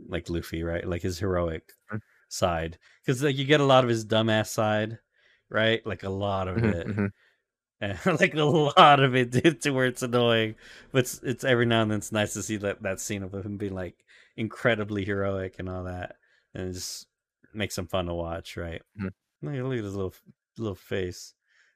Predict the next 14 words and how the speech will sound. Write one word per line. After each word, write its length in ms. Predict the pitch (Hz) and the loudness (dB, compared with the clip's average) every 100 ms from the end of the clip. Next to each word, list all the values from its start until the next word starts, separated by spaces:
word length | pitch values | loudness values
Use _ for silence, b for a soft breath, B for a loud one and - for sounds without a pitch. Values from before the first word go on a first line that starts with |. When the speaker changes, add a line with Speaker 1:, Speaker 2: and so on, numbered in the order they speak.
| - - b | -20 -20 b
Speaker 1:
It's 140 | 160 - | -4 2
the 100 | 175 | 4
hat, 300 | 170 170 123 | 6 6 4
dude. 260 | 131 139 | -2 -2
It's 100 | 123 123 | -2 -2
Speaker 2:
Mm-hmm. 240 | 156 156 | -4 -4
Speaker 1:
the, 20 | |
the 120 | 139 | -4
hat 280 | 139 160 127 | 0 0 0
sells 300 | - 151 123 | -2 -2 -2
it. 140 | 120 113 | -2 0
Speaker 2:
Mm-hmm. 140 | 107 107 _ _ | 0 -2 _ _
Speaker 1:
Like, 260 | 131 127 123 127 117 | 0 0 -2 -10 -8
completely. 840 | - 143 - 139 147 135 110 98 | -2 -2 2 2 2 0 -2 -4